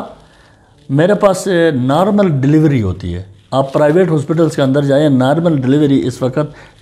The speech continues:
पचास से साठ हज़ार की होती है, मेरे पास सात सौ रुपये की होती है।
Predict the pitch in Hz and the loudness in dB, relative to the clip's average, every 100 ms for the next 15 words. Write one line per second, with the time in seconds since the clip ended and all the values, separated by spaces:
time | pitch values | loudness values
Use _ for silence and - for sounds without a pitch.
0 | - 123 151 151 151 143 131 113 110 95 | -6 -2 0 0 0 -4 -2 -4 -4 -8
1 | 87 95 87 - 76 73 - - - _ | -8 -10 -12 -14 -18 -20 -20 -20 -20 _
2 | _ _ - 147 175 180 165 165 147 147 | _ _ -2 2 4 4 2 0 -2 -2
3 | 143 143 151 120 95 95 92 95 98 - | -4 -4 -4 -4 -4 -6 -8 -10 -12 -16